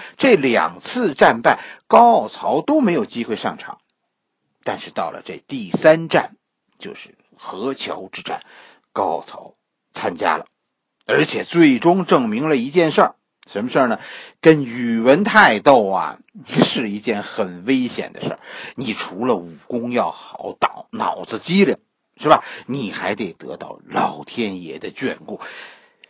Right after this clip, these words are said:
宇文泰这个人运气太好。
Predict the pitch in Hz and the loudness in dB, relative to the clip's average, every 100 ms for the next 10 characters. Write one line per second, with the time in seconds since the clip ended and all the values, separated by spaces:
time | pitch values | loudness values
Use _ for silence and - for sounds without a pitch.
0 | _ - 143 160 151 139 156 208 285 262 | _ -10 -4 0 2 6 8 8 6 8
1 | 208 117 135 135 113 107 110 131 - _ | 8 6 4 4 4 2 4 2 0 _
2 | _ _ _ - 208 143 101 - 240 202 | _ _ _ 0 0 2 -2 -6 -8 -2
3 | 147 95 - - - | -2 -2 -4 -10 -12